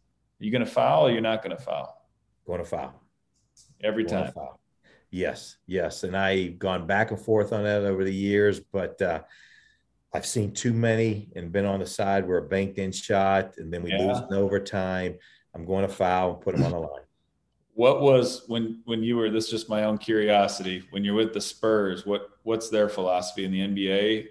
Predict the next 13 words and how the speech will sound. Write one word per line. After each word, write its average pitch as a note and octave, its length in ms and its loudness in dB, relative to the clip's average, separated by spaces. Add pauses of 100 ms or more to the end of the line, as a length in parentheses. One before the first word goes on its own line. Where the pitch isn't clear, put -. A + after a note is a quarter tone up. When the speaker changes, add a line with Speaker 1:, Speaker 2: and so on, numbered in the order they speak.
Speaker 1:
Different A#2+ 360 0
than B2 160 -4
college C3 480 2
or G2+ 80 0
the F2+ 120 -6
same? F#2+ 400 -4 (260)
Speaker 2:
No, A#2 260 2
same, C3+ 720 0
but, G#2+ 380 -2
um, G2+ 420 0 (760)
it's A2 140 -6
harder C#3+ 420 2
because G#2 720 -2